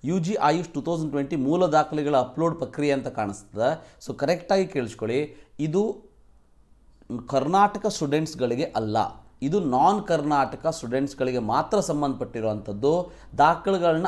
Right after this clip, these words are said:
ಅಪ್ಲೋಡ್ ಮಾಡುವಂಥ ಪ್ರಕ್ರಿಯೆ. ಕರ್ನಾಟಕ ಸ್ಟೂಡೆಂಟ್ಸ್‌ಗಳು ಏನು ಮಾಡಬೇಕು ಅಂತಂದ್ರೆ, ಇಲ್ಲಿ ಯು ಜಿ ಆಯುಷ್ ಟೂ ತೌಸಂಡ್ ಟ್ವೆಂಟಿ ಕೋರ್ಸ್‌ಗಳ ಪ್ರವೇಶಾತಿಗೆ ಮೂಲ ದಾಖಲೆಗಳ ಪರಿಶೀಲನೆಗಾಗಿ ಶ್ರೇಣಿವಾರು ವೇಳಾಪಟ್ಟಿ ಅಂತ ಕೊಟ್ಟಿದ್ದಾರೆ. ಅದ್ರ ಮೇಲೆ ಕ್ಲಿಕ್ ಮಾಡಿದ ಮೇಲೆ ನಿಮಗೆ ಈ ರೀತಿ ಒಂದು ನೋಟಿಫಿಕೇಶನ್ ಓಪನ್ ಆಗ್ತದೆ. ಇದನ್ನ ಕರೆಕ್ಟಾಗಿ ನೋಡ್ಕೊಳ್ಳಿ.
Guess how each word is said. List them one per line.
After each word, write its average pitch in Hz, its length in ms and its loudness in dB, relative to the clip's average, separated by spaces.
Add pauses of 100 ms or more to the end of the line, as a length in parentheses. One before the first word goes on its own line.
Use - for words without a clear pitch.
ಅಪ್ಲೋಡ್ 165 420 2
ಮಾಡುವಂಥ 123 520 0
ಪ್ರಕ್ರಿಯೆ. 104 800 -8 (120)
ಕರ್ನಾಟಕ 220 520 2
ಸ್ಟೂಡೆಂಟ್ಸ್‌ಗಳು 185 540 -2
ಏನು 185 160 0
ಮಾಡಬೇಕು 156 380 0
ಅಂತಂದ್ರೆ, 113 400 -2
ಇಲ್ಲಿ 156 280 -2
ಯು 170 120 0
ಜಿ 180 160 -4
ಆಯುಷ್ 170 260 0
ಟೂ 156 120 -6
ತೌಸಂಡ್ 160 220 -4
ಟ್ವೆಂಟಿ 156 220 -2
ಕೋರ್ಸ್‌ಗಳ 151 380 -2
ಪ್ರವೇಶಾತಿಗೆ 151 680 0
ಮೂಲ 170 360 0
ದಾಖಲೆಗಳ 170 540 0
ಪರಿಶೀಲನೆಗಾಗಿ 147 680 -2
ಶ್ರೇಣಿವಾರು 175 720 2
ವೇಳಾಪಟ್ಟಿ 143 540 2
ಅಂತ 127 140 -6
ಕೊಟ್ಟಿದ್ದಾರೆ. 120 840 -4
ಅದ್ರ 175 180 4
ಮೇಲೆ 220 180 0
ಕ್ಲಿಕ್ - 300 -10
ಮಾಡಿದ 143 260 0
ಮೇಲೆ 185 140 -2
ನಿಮಗೆ 160 180 -2
ಈ 165 160 -4
ರೀತಿ 165 220 -6
ಒಂದು 147 140 -2
ನೋಟಿಫಿಕೇಶನ್ 185 540 -2
ಓಪನ್ 143 240 -2
ಆಗ್ತದೆ. 123 760 0
ಇದನ್ನ 214 240 2
ಕರೆಕ್ಟಾಗಿ 160 560 0
ನೋಡ್ಕೊಳ್ಳಿ. 110 600 -6